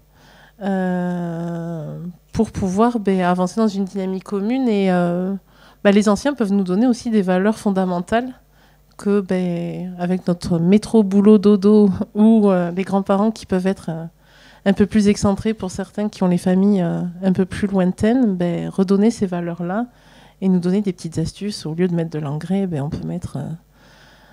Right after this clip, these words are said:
enfin, des pesticides, on peut mettre ça, ça ou ça. Et c'est les petites astuces du quotidien qui nous font grandir. Et voilà, il y a une partie du projet pédagogique qui est sur la pédagogie Montessori. Et, euh, elle disait, euh, «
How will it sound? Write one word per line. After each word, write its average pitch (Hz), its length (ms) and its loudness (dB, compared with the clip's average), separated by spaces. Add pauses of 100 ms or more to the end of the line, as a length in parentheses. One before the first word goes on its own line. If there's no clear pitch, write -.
(120)
enfin, 170 120 -2
des 170 120 -4
pesticides, 175 540 -4
on 190 60 2
peut 180 100 -6
mettre 170 200 -4
ça, 190 280 -4
ça 180 240 -4
ou 175 80 -8
ça. 214 340 -6
Et 170 300 -6 (140)
c'est - 160 -12
les 185 60 -6
petites 185 240 -10
astuces 190 320 0
du 202 100 2
quotidien 202 540 2
qui - 180 0
nous 185 100 4
font 190 380 2
grandir. 220 400 6
Et 208 180 4 (800)
voilà, 208 180 6
il 214 60 4
y 208 40 8
a 208 40 8
une 214 80 8
partie 220 260 6
du 220 80 4
projet 220 300 4
pédagogique 214 560 2
qui 214 80 -2
est - 20 2
sur 202 180 -4
la 170 600 -2
pédagogie 190 480 4
Montessori. 208 580 4
Et, 226 380 6
euh, 180 340 0
elle 196 160 2
disait, 202 460 4
euh, « 175 400 2